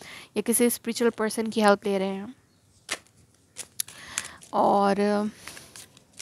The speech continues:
यस, पैशन भी हो, आप दोनों एक दूसरे के लिए एक्शन टूवर्ड्स,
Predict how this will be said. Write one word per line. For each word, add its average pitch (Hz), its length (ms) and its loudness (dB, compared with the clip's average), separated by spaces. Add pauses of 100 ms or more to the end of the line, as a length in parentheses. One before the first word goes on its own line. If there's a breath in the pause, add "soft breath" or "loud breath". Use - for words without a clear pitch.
(1400)
यस, - 720 -2 (2000 loud breath)
पैशन 254 400 6
भी 247 240 -2 (360)
हो, 214 80 -10 (160)
आप 208 160 2
दोनों 196 320 -2
एक 190 160 -2
दूसरे 214 280 -4
के 208 100 -4
लिए 220 260 4
एक्शन 233 380 -4
टूवर्ड्स, 220 540 -4